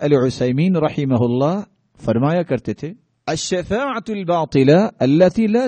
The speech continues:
تنفع أصحابها، باطل سفارش یہ ہے جس کا فائدہ نہیں ہوگا۔ اور وہ کون سی سفارش ہے؟ وَهِيَ مَا يَدَّعِيهِ الْمُشْرِكُونَ مِنْ شَفَاعَةِ آلِهَتِهِمْ لَهُمْ عِنْدَ اللَّهِ۔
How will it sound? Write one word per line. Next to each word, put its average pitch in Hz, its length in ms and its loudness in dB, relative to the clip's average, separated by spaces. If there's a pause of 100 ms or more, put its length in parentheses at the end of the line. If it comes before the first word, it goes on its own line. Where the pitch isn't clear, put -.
تنفع 180 360 -4
أصحابها، 120 880 -6 (480)
باطل 196 520 -4
سفارش 180 600 -4
یہ 143 160 2
ہے 147 240 2 (280)
جس 170 120 -8
کا 180 120 -4
فائدہ 123 340 -4
نہیں 170 180 -4
ہوگا۔ 170 240 -8 (540)
اور 135 120 -2
وہ 156 100 -2
کون 196 260 -4
سی 196 120 -10
سفارش 131 540 -6
ہے؟ 180 120 -8 (640)
وَهِيَ 151 380 6
مَا 175 160 4
يَدَّعِيهِ 180 800 2
الْمُشْرِكُونَ 190 760 2
مِنْ 185 120 0
شَفَاعَةِ 185 840 -4
آلِهَتِهِمْ 214 760 0
لَهُمْ 247 380 -2
عِنْدَ 196 280 -6
اللَّهِ۔ 208 480 -4